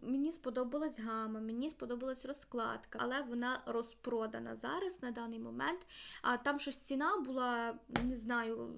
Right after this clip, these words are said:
ф-, фунтів двадцять, може навіть вісімнадцять. Ну, досить, досить нормальна ціна. Хотілося,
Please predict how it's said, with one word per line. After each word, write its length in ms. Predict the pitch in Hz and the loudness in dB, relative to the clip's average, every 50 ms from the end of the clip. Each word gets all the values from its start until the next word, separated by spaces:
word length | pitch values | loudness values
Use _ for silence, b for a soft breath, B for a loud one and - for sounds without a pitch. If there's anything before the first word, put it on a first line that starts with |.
| 226 | -6
ф-, 440 | - 240 233 214 - - - - - | -6 -6 -6 -8 -10 -14 -14 -14 -14
фунтів 460 | - - - 285 302 302 294 285 262 | -12 -6 -2 0 0 0 0 -2 -2
двадцять, 500 | 240 214 220 240 233 226 226 - 233 - | -2 -2 0 0 0 0 -2 -4 -8 -4
може 220 | 240 247 254 254 269 | -4 -4 -2 -2 -2
навіть 280 | 262 254 247 247 247 | -2 0 -2 -4 -4
вісімнадцять. 720 | 247 240 - - 254 254 247 240 220 226 214 - 226 - - B B B B B B B | -6 -6 -4 -2 0 2 2 2 2 0 -2 -6 -10 -14 -16 B B B B B B B
Ну, 120 | 240 247 | 0 0
досить, 500 | 226 208 269 294 330 - - 240 226 208 | 2 4 6 6 6 4 4 0 2 4
досить 380 | 208 254 262 254 - 226 220 - | 4 4 4 4 0 -4 -4 -4
нормальна 360 | 233 220 226 226 226 226 226 | -4 -4 -2 -2 -4 -4 -6
ціна. 480 | 220 - - 240 233 247 269 320 381 427 B B B B B B B B - - - - - - | -8 -8 -6 -4 -2 2 2 2 2 0 B B B B B B B B -20 -20 -20 -20 -6 -2
Хотілося, 720 | - 311 302 - 320 320 294 262 247 247 - 254 247 240 | 0 0 2 4 4 4 4 4 2 0 -2 -6 -6 -6